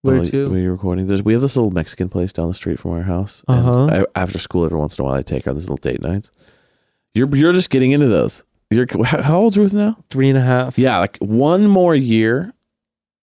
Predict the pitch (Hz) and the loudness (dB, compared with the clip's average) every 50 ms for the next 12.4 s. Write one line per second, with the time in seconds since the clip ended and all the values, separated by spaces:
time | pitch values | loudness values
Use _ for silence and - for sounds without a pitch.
0 | _ _ - 107 110 117 117 - - 107 107 101 95 90 - - 92 92 - - | _ _ -2 0 0 0 0 -2 -2 -2 0 0 0 0 0 0 0 0 0 -2
1 | 101 - 98 92 90 82 76 - - - 80 - - 90 80 82 85 - - - | -4 -2 -2 -2 -2 -2 -4 -4 -4 -4 -2 -2 -2 0 0 0 -2 -2 -6 -6
2 | - 87 82 - - - 80 78 80 80 82 82 82 87 78 71 71 - - - | -6 -6 -6 -4 -4 -4 -4 -2 -2 -2 -4 -4 -6 -8 -8 -8 -10 -10 -10 -8
3 | 90 80 78 76 69 85 76 73 73 - - - 71 76 - - 76 73 76 69 | -4 -4 -2 -2 -2 -2 -2 -4 -6 -6 -6 -6 -6 -6 -8 -8 -10 -8 -8 -10
4 | 64 50 50 60 65 - 76 95 117 - _ _ _ _ _ _ _ _ - 98 | -10 -8 -8 -6 -4 -4 -4 -4 -6 -10 _ _ _ _ _ _ _ _ -4 -2
5 | 104 117 127 127 110 113 101 90 80 78 76 73 71 65 52 - - 50 - - | 0 2 2 2 2 0 0 0 0 0 0 0 0 0 -2 -4 -6 -6 -6 -6
6 | 82 73 - - - - - 71 67 62 78 90 87 80 76 - - 73 67 - | -6 -6 -6 -8 -8 -6 -6 -6 -4 -4 -4 -4 -2 -4 -4 -4 -6 -6 -6 -8
7 | - - - 78 76 73 62 58 52 50 50 50 - - - - 98 98 110 104 | -6 -4 -2 -2 -2 -2 -2 -4 -4 -6 -6 -8 -10 -12 -8 -4 -2 0 0 0
8 | 92 - - - 95 92 - - - - 80 - 80 82 - - 80 65 67 80 | 0 -2 -2 -4 -4 -4 -6 -8 -10 -8 -6 -4 -6 -6 -6 -6 -6 -4 -4 -4
9 | 82 85 76 - - - - _ _ _ - 95 95 98 98 98 85 98 92 87 | -2 -4 -4 -6 -10 -14 -18 _ _ _ -6 -2 0 2 2 2 2 2 0 0
10 | - 78 - - 87 80 - 71 80 80 80 76 71 - - 76 73 - 69 67 | -2 -4 -4 -4 -2 -2 0 0 0 0 0 -2 -4 -4 -4 -4 -4 -2 -2 -2
11 | 71 71 71 - - 62 - - 78 71 73 73 73 - - - 65 - 73 71 | -2 -2 -2 -4 -8 -10 -8 -6 -6 -4 -4 -4 -4 -6 -8 -8 -6 -4 -4 -4
12 | 73 76 76 78 78 78 80 | -4 -4 -4 -4 -4 -6 -6